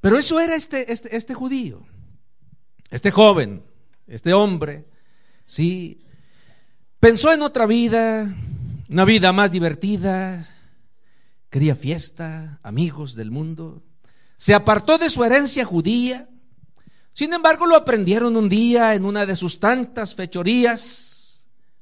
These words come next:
cuando el plan no le resultó como ellos esperaban. Su corazón no estaba en la iglesia, aunque él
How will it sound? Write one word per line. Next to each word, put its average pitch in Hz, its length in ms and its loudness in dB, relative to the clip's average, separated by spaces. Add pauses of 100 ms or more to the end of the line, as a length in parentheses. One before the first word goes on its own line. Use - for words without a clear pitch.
cuando 147 240 -2
el 151 100 0
plan 196 440 2
no 190 120 0
le 190 120 0
resultó 175 540 -6
como 165 220 -8
ellos 170 240 -8
esperaban. 147 680 -10 (960)
Su - 180 -6
corazón 247 560 4
no 254 120 0
estaba 240 400 0
en 220 80 -4
la 196 80 0
iglesia, 202 800 -2 (420)
aunque 208 480 4
él 247 220 0